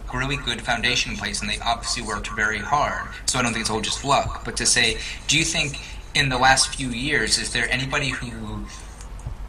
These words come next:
sort of takes the scene and suddenly could have, like, a ton of money? Where is the money coming from? Are you selling books? Are you selling memberships on a website? Are you selling hits on YouTube? You know, like, what do you,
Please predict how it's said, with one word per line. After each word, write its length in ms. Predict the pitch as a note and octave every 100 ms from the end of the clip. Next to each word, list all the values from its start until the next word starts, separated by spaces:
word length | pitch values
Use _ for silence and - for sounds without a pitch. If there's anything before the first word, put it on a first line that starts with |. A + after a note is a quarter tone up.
| - -
sort 240 | - E3
of 100 | C3
takes 400 | - D#3+ D3 -
the 100 | -
scene 440 | A#2 - C3 C#3+ D3+
and 180 | A2+ G2+
suddenly 360 | A2+ A2 A2+
could 180 | G#2+ G#2+
have, 160 | G2+ G#2+
like, 120 | G2+
a 60 |
ton 240 | - - A2+
of 160 | G2
money? 300 | F#2+ G2+ C3+
Where 280 | C#3+ C3 C3
is 120 | C3
the 60 | C3
money 200 | B2 A#2
coming 320 | - - -
from? 300 | - - -
Are 80 | A2
you 120 | G#2+
selling 560 | - A2+ A2 G#2 F#2 F2+ - - - - - - - - -
books? 460 | A2+ F3 - -
Are 60 | A#2
you 140 | G2+
selling 680 | - A2 G#2 G2+ G2 F#2 F2 - - - - - - - - - - -
memberships 640 | - G#2+ A2 - - - A#2
on 80 |
a 20 | G#2
website? 640 | G2+ G#2+ A2 - B2+ C#3+
Are 80 | G#2
you 80 | F#2
selling 720 | - G#2 G2+ G2+ G2 F#2+ F2+ - - - -
hits 360 | - - - B2
on 100 | G#2+
YouTube? 720 | G2+ A2+ - C#3 D3+ D#3+ D#3 -
You 80 | -
know, 80 | A2
like, 280 | A2 - -
what 140 | B2
do 60 | C3
you, 320 | C3+ C3